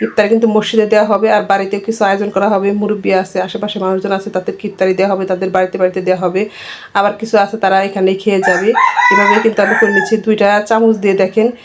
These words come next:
ছিদ্র ছিদ্র চামচ দিয়ে এই বুন্দিয়াগুলো, আহ, টপাটপ পড়ে যাচ্ছে, আর সুন্দর করে কিন্তু একদম ফুলে ফুলে উঠছে। আর এদিকে দেখেন, আমাকে আমার, আহ, মেয়ে অনেকটা হেল্প করছে। এ-, এটাতে আমি কিন্তু কুমড়ানি বানাবো। কুমড়ানি বানানোর জন্য, আহ, মিষ্টি কুমড়াটা সুন্দর করে কেটে নিচ্ছি।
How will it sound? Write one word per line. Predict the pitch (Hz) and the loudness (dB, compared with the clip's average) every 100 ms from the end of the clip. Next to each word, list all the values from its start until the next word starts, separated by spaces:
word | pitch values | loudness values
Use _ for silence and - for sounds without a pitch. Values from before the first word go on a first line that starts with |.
| - - | -20 -10
ছিদ্র | - 220 226 | -2 2 2
ছিদ্র | 226 220 | 2 -2
চামচ | 220 214 214 | 2 2 0
দিয়ে | 208 208 | 0 -2
এই | 233 202 | 0 0
বুন্দিয়াগুলো, | 196 214 220 202 196 208 269 - - - | 0 0 0 0 0 2 0 -2 -20 -10
আহ, | 196 190 | -2 -2
টপাটপ | 185 214 208 214 208 | 0 0 2 0 0
পড়ে | 214 220 | 0 2
যাচ্ছে, | 202 196 - 240 285 294 | 2 0 0 2 2 0
আর | 185 | -4
সুন্দর | 180 - 226 220 226 | -2 0 2 4 2
করে | 202 196 | 0 -2
কিন্তু | 196 190 233 240 | 0 2 2 2
একদম | 220 180 196 | 2 -2 -2
ফুলে | 196 220 226 | 0 0 0
ফুলে | 208 | 0
উঠছে। | 190 196 233 | -2 0 2
আর | 214 | 2
এদিকে | 185 196 190 | 2 -2 -4
দেখেন, | 202 214 220 | -2 -2 0
আমাকে | 196 196 196 214 | 0 -2 -2 0
আমার, | 202 196 196 - - - - | 0 -2 -4 -12 -20 -18 -6
আহ, | 190 190 | -2 2
মেয়ে | 196 196 | 2 4
অনেকটা | 185 185 | 2 0
হেল্প | 185 196 - | -2 -4 -2
করছে। | 202 - 240 | -6 -2 2
এ-, | 240 208 190 | 2 2 -2
এটাতে | 208 208 208 | -4 0 0
আমি | 196 | 0
কিন্তু | 220 226 | -2 -4
কুমড়ানি | 240 240 226 202 | 0 2 2 2
বানাবো। | 190 185 180 170 165 - - - | 2 2 2 0 -4 -12 -20 -6
কুমড়ানি | 226 208 208 | 0 2 4
বানানোর | 214 208 202 | 2 2 0
জন্য, | 214 214 | 0 2
আহ, | 269 311 - - 196 196 | 0 -2 -12 -10 -2 0
মিষ্টি | 196 214 - | 2 0 0
কুমড়াটা | 226 208 208 | 0 0 0
সুন্দর | 226 220 214 | -2 -2 -2
করে | 208 202 | -2 -4
কেটে | 214 214 | -2 -2
নিচ্ছি। | 202 190 226 285 | -2 -4 -4 -4